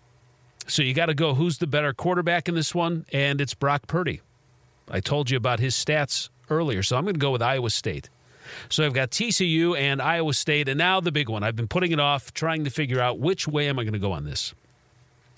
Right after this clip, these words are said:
Number twenty-two, Texas against Oklahoma at the Cotton Bowl on Fox, eleven A M. Texas leads the all-time series sixty-three forty-seven and five.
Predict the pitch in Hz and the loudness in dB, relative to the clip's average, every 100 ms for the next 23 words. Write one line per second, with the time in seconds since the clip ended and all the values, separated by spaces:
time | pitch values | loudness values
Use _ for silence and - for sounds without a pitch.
0 | _ - - - - - - 135 165 202 | _ -20 -18 -14 -12 -12 -6 -2 0 0
1 | 190 165 180 170 - 170 - 160 - 160 | 0 0 0 0 0 0 0 0 0 -2
2 | 131 127 135 151 - - 156 165 156 117 | -2 -2 0 0 -4 -2 -2 0 0 2
3 | 123 110 117 - _ _ _ _ - - | 2 0 -2 -4 _ _ _ _ -20 -20
4 | - - - 147 202 - 196 160 139 113 | -20 -20 -6 -2 -2 -2 -2 0 0 0
5 | 110 123 117 135 185 156 - 143 120 - | 0 0 0 0 0 0 0 0 0 -2
6 | - - - _ _ - 143 156 170 160 | -6 -8 -14 _ _ -4 0 2 2 2
7 | 147 135 90 73 - _ - - 214 240 | 2 0 -2 -8 -16 _ -16 -4 -2 0
8 | - 151 143 160 160 123 143 151 170 - | -2 0 0 0 0 0 0 2 0 0
9 | 151 131 143 123 127 117 - - 226 - | 0 2 0 0 0 -2 -4 -2 -2 -2
10 | - 208 143 143 135 123 - 196 196 - | 0 0 2 2 0 0 0 0 0 0
11 | 147 117 95 78 - 139 180 214 | 2 0 -2 -4 0 2 2 -2